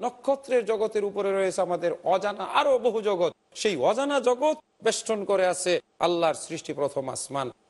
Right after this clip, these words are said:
এই প্রথম আসমানের উপরে রয়েছে আরেকটি আসমান, তার উপরে রয়েছে আরেকটি আসমান,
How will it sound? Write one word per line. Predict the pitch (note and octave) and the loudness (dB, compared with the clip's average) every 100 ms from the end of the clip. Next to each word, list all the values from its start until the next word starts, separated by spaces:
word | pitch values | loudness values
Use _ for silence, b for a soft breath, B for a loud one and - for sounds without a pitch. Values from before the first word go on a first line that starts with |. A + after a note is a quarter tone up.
| - | -2
এই | F#3+ | 0
প্রথম | - G3 - G3 F3+ D#3+ | 0 -4 -2 -2 -4 -6
আসমানের | - F#3 - E3+ E3 D3+ | -6 -4 -4 -4 -2 -2
উপরে | D#3 D3+ D3 | -2 0 0
রয়েছে | C#3+ C3+ - | -2 -2 -2
আরেকটি | B2+ F3+ D#3+ D3+ | 0 0 -2 -4
আসমান, | C#3 - D3 C#3 - _ - | -6 -6 -6 -6 -8 _ 0
তার | G#3+ A#3+ | 2 2
উপরে | A3 G3 F#3 | -2 -2 0
রয়েছে | E3+ D#3+ - | 0 0 -2
আরেকটি | - F#3 F#3+ - | 0 0 0 -2
আসমান, | D3 - D3+ C#3+ | -2 -2 -4 -4